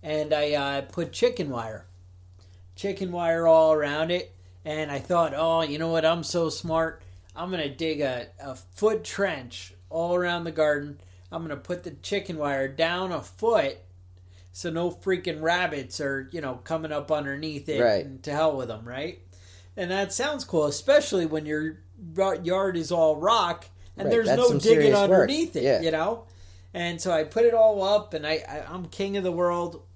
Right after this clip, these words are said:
Speaker 1: good for about two years. Then it turns out what started happening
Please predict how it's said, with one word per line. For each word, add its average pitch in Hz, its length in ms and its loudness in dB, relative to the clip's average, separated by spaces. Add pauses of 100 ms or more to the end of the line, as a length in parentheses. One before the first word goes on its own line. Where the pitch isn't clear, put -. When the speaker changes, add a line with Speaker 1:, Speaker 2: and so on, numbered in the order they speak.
(300)
Speaker 1:
good 208 240 6
for 202 220 0
about 170 560 2 (260)
two 233 180 -8
years. 160 680 -2 (1900)
Then 202 200 2
it 185 140 -2
turns 185 360 -4
out 180 220 0
what 170 220 -2
started 170 400 0
happening 143 720 -6